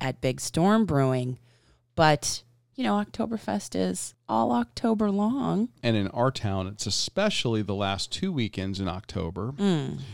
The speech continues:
Speaker 2: Um, that's when our local German American Social Club has one of the largest Oktoberfests in the southeastern United States,
Speaker 1: Mm, it's, it's
Speaker 2: servicing
Speaker 1: huge. Yeah.
Speaker 2: tens of thousands of people each weekend.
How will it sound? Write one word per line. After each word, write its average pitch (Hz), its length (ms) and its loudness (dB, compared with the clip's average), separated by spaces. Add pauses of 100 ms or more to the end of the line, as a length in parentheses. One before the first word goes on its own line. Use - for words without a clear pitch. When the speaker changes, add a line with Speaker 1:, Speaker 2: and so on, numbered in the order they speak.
(240)
Speaker 2:
Um, 92 300 -8
that's 98 260 -6
when 101 180 0
our 101 420 -4
local 98 380 -4
German 98 360 -4
American 92 400 -4
Social 101 380 -4
Club 101 380 -4
has 92 340 -6
one 98 180 -2
of 95 80 -4
the 95 80 -6
largest 95 380 -2
Oktoberfests 92 880 -6
in 98 80 -2
the 90 60 -4
southeastern 87 600 -8
United 87 360 -8
States, - 560 -6 (200)
Speaker 1:
Mm, 160 200 -6
it's, 143 120 -12
it's - 140 -8
Speaker 2:
servicing 98 500 -4
Speaker 1:
huge. 98 400 -2 (160)
Yeah. - 180 -10 (580)
Speaker 2:
tens 107 280 -2
of 98 100 -8
thousands 95 440 -2
of 90 80 -14
people 87 340 -8
each 85 220 -8
weekend. 101 560 -4